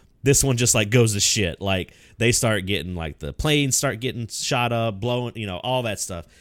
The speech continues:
Uh, long story short, there is really good action scenes, too. Like, I'm watching, I'm like, "Holy shit, this looks really, really good." And, uh, the main character, his name is, his, his name's Ed, but I think it's Boyce. They call him Boyce.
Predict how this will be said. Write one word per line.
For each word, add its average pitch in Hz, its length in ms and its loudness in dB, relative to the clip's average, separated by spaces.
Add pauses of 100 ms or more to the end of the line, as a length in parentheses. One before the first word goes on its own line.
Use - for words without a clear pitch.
(360)
Uh, 101 500 -4 (1200)
long 170 220 6
story 147 240 2
short, 127 320 2
there 123 220 4
is 104 280 0 (100)
really 262 260 6
good 233 140 6
action 175 340 4
scenes, 85 340 -2
too. 139 220 2
Like, 92 160 0
I'm 107 100 -2
watching, 143 360 0
I'm 98 80 -6
like, 92 120 -6
"Holy 180 220 -4
shit, - 300 -6
this - 140 -10
looks - 220 -14
really, 208 320 -6
really 202 220 -4
good." 151 340 -2 (500)
And, 135 300 0
uh, 110 260 0
the 110 120 -4
main 170 260 2
character, 113 500 0
his 110 160 0
name 117 280 0
is, 95 1160 -2 (320)
his, 120 200 -4 (140)
his 135 140 2
name's 180 260 4
Ed, 101 240 4
but 101 100 0
I 101 60 2
think 139 140 0
it's - 80 -2
Boyce. - 520 -4
They 92 120 -6
call 104 160 -2
him 87 120 -4
Boyce. 85 440 -6